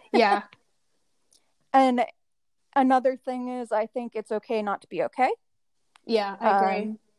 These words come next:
Speaker 1: 'Cause we're human. Like, you, I used to, man,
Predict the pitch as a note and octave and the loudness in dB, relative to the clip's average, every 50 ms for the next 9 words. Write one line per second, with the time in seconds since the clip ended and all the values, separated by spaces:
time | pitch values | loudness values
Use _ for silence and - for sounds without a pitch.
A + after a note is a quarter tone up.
0 | _ _ _ _ _ _ _ _ _ _ _ _ _ _ _ _ _ _ _ _ | _ _ _ _ _ _ _ _ _ _ _ _ _ _ _ _ _ _ _ _
1 | _ _ - - D#4 D4 E4 F4+ F4+ D4 E4 F#4 F#4+ F4 C#4 A3 G#3 G#3 A3 A3+ | _ _ 2 2 4 4 4 2 4 4 2 2 4 2 0 -2 -2 -4 -4 -2
2 | A#3+ A#3 - B3+ - A#3+ A#3 C4+ C#4+ C#4 B3+ - - A#3+ B3+ C#4 C#4+ D#4+ F4 - | -4 -4 -6 -8 -10 -6 -4 -2 -2 -2 -4 -4 -6 -6 -4 -2 -2 -2 -2 -4
3 | - E4 D4+ C4+ C4+ - - _ _ _ B3 - C#4+ C#4 C4 A#3+ A3 G#3 | -4 -2 -2 -2 -2 -6 -14 _ _ _ -6 -2 0 0 0 0 -2 -6